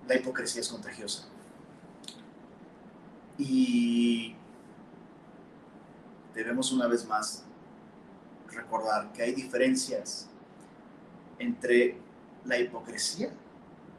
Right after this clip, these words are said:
y la imperfección. Es-, estoy completamente seguro que ninguno de nosotros vivimos todo el tiempo a la altura de nuestros ideales cristianos, ¿verdad?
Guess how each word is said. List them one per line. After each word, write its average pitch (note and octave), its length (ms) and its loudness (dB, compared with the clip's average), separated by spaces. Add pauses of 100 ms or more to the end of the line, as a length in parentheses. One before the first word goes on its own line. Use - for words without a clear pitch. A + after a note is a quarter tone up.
(800)
y - 80 -8
la B2+ 100 4
imperfección. - 600 -4 (2500)
Es-, - 300 -10
estoy D3 380 0
completamente C#3 560 2
seguro E3 400 4
que A#2 160 -8
ninguno D3+ 560 0
de F3 80 4
nosotros D3+ 560 -4
vivimos C#3+ 640 2
todo E3+ 320 12
el E3+ 80 -2
tiempo C3 460 -8 (240)
a - 60 -12
la - 80 -12
altura F#3+ 440 2
de E3+ 140 6
nuestros D3 600 -6
ideales C#3+ 680 6
cristianos, - 720 -4 (480)
¿verdad? D3 300 2